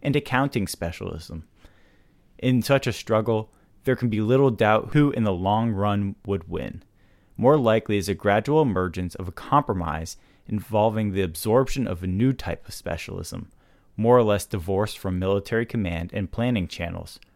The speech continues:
responsible for dollars, numbers, records, and budgets."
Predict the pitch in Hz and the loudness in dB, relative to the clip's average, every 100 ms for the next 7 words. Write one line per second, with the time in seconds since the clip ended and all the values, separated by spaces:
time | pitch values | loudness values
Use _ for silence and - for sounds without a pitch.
0 | - 104 - 101 95 95 101 - 85 92 | -8 -6 0 0 0 -6 -6 -6 -2 2
1 | 90 101 120 - _ - 95 92 - 95 | 2 0 -4 -8 _ -8 -4 -4 -4 -6
2 | 95 - _ - 90 - 85 85 - - | -6 -12 _ -2 -2 -2 -8 -10 -14 -8
3 | 104 95 101 95 - - - | -4 0 0 -2 -8 -12 -20